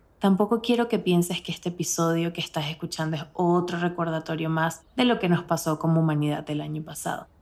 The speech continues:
y que también nos sigue pasando. Pero es que hay algo que todas estas historias tienen en común,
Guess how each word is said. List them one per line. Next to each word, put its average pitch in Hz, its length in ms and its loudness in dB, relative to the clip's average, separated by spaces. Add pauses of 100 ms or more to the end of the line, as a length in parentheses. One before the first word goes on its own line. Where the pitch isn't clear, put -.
(280)
y - 100 0
que 196 120 2
también 185 400 6
nos 180 120 2
sigue 170 260 0
pasando. 156 480 -6 (480)
Pero 226 160 2
es 226 100 -2
que - 140 -2
hay 277 160 4
algo 262 280 2
que 185 120 0
todas 175 400 2
estas 185 280 -4
historias 165 480 -2
tienen 156 320 0
en 156 140 0
común, 151 400 -4